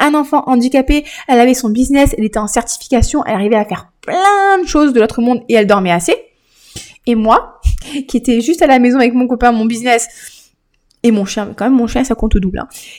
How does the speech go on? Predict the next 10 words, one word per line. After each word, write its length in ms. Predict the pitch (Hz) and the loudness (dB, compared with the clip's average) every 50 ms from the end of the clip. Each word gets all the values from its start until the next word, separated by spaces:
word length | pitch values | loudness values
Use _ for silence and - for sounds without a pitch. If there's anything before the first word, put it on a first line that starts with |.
| _ - | _ 2
Et 100 | 254 254 | 4 4
mes 100 | 226 220 | 4 4
deux 140 | 185 202 190 | 4 2 2
chats, 380 | 190 - 269 302 349 - - - | 2 2 2 2 2 2 0 -2
j'arrivais 280 | - 226 214 214 202 202 | -2 0 2 2 2 2
pas 160 | 208 - 294 | 2 2 2
à 80 | 277 - | 2 2
dormir 340 | 247 226 240 254 254 - | 2 2 0 0 0 0
autant 240 | 240 233 233 233 220 | -2 -2 -2 -2 -4
qu'elle. 240 | 208 - 160 160 | -2 -2 -4 -4